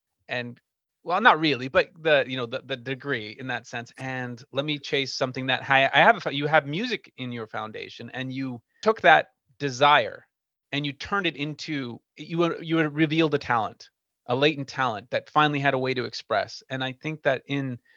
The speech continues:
you provide the tools, but all, even these comedians you talk about, so many of them maybe had a love for it, but they had to keep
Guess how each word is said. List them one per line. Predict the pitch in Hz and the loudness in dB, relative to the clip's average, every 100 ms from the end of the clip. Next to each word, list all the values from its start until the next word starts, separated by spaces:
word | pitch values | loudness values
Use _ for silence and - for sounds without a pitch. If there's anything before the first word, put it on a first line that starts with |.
| _ _ _ _ _ _ _ | _ _ _ _ _ _ _
you | 175 170 | -12 -8
provide | 170 185 233 | 4 8 8
the | 185 | 4
tools, | 196 185 - | -4 -4 0
but | 156 - | -2 4
all, | 180 208 | 4 4
even | 170 202 196 | 0 -6 -6
these | 170 143 | -6 -8
comedians | 147 151 139 110 | -6 -4 -6 -8
you | |
talk | 107 98 - | -8 -8 -8
about, | - 98 - _ _ - | -12 -12 -14 _ _ -6
so | - | 0
many | 190 185 175 | 2 4 2
of | 139 | 0
them | 135 | 2
maybe | 139 139 131 | 2 2 -4
had | 117 - 165 175 165 | -6 0 6 6 6
a | 143 | 2
love | 117 120 | 2 -2
for | - 110 | -2 -6
it, | - | -6
but | 127 | -4
they | 139 | -4
had | 131 - 143 139 | -4 0 2 2
to | |
keep | 123 135 | -2 -10